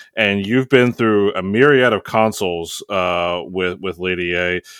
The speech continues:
uh, and notably for, for, for me,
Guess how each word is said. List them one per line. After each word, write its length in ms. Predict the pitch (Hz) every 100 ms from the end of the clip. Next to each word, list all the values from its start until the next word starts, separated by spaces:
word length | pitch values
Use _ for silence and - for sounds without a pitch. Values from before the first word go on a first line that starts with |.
| _ 92
uh, 220 | 92 92
and 160 | 95 95
notably 420 | 98 101 92 98
for, 300 | - 101 101
for, 360 | - 95 92 -
for 340 | - 90 85 -
me, 640 | 95 117 135 120 107 107